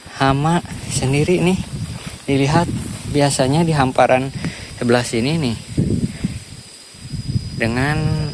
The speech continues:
adanya serangan penggerek batang, tapi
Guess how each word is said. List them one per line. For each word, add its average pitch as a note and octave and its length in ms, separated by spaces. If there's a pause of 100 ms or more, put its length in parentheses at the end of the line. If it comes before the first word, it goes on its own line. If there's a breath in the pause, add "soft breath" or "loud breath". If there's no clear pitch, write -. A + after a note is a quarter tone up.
(120)
adanya B2 480
serangan C#3+ 880
penggerek A#2+ 400
batang, A2 640
tapi C#3+ 400